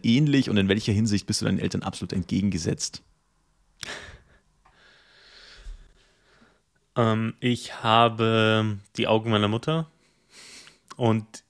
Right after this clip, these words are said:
Speaker 2: ihre Liebe zu, äh, Literatur im, in, in einem weiteren Sinne. Also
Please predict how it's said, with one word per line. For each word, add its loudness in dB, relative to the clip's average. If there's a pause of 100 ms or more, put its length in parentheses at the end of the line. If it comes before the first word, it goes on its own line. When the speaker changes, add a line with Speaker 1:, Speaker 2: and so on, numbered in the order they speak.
Speaker 2:
ihre 4
Liebe 2 (380)
zu, -2 (120)
äh, -10
Literatur 0 (1900)
im, -2
in, -8
in -6
einem -2
weiteren 0 (260)
Sinne. 0
Also -4